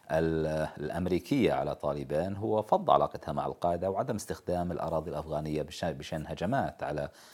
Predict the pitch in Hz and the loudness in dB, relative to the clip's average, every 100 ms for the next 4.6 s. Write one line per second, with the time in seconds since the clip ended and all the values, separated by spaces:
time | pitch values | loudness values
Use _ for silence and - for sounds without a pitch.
0 | - - 95 82 - 64 - 78 76 85 | -8 0 2 2 0 -2 0 0 0 2
1 | 123 - 73 69 - 62 - - - - | 2 2 -6 -8 -6 -6 -6 -18 -12 -4
2 | - - 175 - - 73 69 - - - | -4 -2 -2 -2 -6 -4 -8 -10 -6 -6
3 | - 120 107 123 156 - 98 - 85 73 | -4 -6 -2 -2 -2 -2 -2 -4 -8 -6
4 | 71 76 80 80 85 | -4 -2 -2 -6 -6